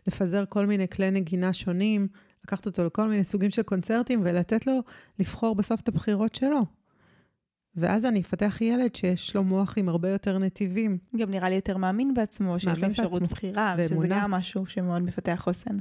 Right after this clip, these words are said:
Speaker 1: אמונה עצמית ואפשרויות בחירה מפתחות חוסן. אז כן, לתת לו לבחור, אה, לשלב אותו ב-, בעבודות היום-יום בבית. היום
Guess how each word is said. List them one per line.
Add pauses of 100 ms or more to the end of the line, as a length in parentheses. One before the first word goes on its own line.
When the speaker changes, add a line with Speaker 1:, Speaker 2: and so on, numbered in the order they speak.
(140)
Speaker 1:
אמונה
עצמית
ואפשרויות
בחירה
מפתחות
חוסן.
אז
כן,
לתת
לו
לבחור, (760)
אה,
לשלב
אותו
ב-, (120)
בעבודות
היום-יום
בבית.
היום